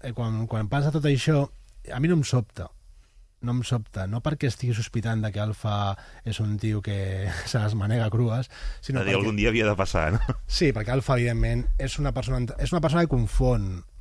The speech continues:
Speaker 1: la identitat amb la seva feina. O sigui, ell és poli, no fa de poli. I quan un és poli, en aquest, en aquest, com, com altres també feines,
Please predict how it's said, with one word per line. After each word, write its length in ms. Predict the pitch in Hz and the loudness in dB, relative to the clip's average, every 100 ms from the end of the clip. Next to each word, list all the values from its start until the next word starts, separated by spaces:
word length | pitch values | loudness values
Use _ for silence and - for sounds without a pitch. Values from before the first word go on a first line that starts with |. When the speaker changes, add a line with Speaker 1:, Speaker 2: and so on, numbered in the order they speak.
| - - - - | -20 -20 -18 -4
Speaker 1:
la 100 | 123 | 0
identitat 420 | 117 110 113 123 143 | 0 0 0 0 2
amb 80 | |
la 60 | 123 | 2
seva 160 | 104 101 | 2 0
feina. 420 | 92 92 90 85 85 - | -2 -6 -4 -8 -12 -20
O 80 | - | -6
sigui, 160 | 113 104 - | -4 -4 -4
ell 220 | 143 151 - | 2 2 2
és 180 | 135 131 | -4 -4
poli, 440 | - 113 101 95 85 - | -4 -4 -2 -2 -6 -12
no 160 | - 127 | -2 0
fa 220 | 110 101 | 0 -2
de 80 | 92 87 | -2 -4
poli. 240 | 95 90 90 - - - _ - - _ - - - | -6 -6 -8 -10 -12 -12 _ -20 -20 _ -14 -12 -2
I 180 | 147 | 0
quan 220 | 120 117 123 | 0 0 2
un 120 | 147 | 4
és 160 | 156 - | 2 0
poli, 360 | - 143 127 185 - - - - _ _ | 0 2 2 -2 -8 -18 -20 -20 _ _
en 80 | 107 | -6
aquest, 280 | 92 104 - | -4 -6 -4
en 120 | 104 | -4
aquest, 160 | 101 104 | -4 -6
com, 120 | 113 - | -10 -8
com 180 | 107 104 | -6 -2
altres 320 | 110 110 101 | 0 0 -2
també 260 | 110 107 | -2 -2
feines, 480 | 104 123 123 113 127 | 0 0 0 0 -2